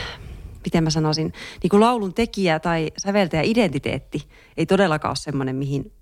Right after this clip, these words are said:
mikä olisi ollut jotenkin itsestäänselvää, vaan siihen on ehkä sitten tälleen tosi, tosi hitaasti kasvanut, että nyt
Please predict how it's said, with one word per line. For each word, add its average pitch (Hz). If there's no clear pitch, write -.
mikä 147
olisi 151
ollut 139
jotenkin 139
itsestäänselvää, 131
vaan 143
siihen 165
on 143
ehkä 151
sitten 151
tälleen 147
tosi, 165
tosi 151
hitaasti 147
kasvanut, 147
että 147
nyt 156